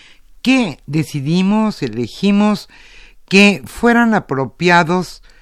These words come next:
para, para esas fechas, porque, pues, no tienen temporalidad. Hoy hablaremos sobre México y sus dilemas. Carlos Javier Cabrera Adame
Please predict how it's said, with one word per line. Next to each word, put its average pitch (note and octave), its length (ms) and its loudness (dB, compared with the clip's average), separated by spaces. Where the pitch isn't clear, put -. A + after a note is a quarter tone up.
para, C#3+ 600 6
para D3 280 4
esas E3 420 0
fechas, G#3+ 600 0
porque, C#4 340 0
pues, E3+ 340 -6
no D#3+ 200 -6
tienen D3+ 320 -2
temporalidad. A#2 840 -4
Hoy G#3 440 2
hablaremos C#3+ 680 -2
sobre C#3 460 -4
México G3 840 -4
y C#3+ 180 -4
sus C3+ 460 -8
dilemas. B2 840 -4
Carlos C3 360 -4
Javier D3 460 -4
Cabrera C3+ 580 -2
Adame E3 540 -2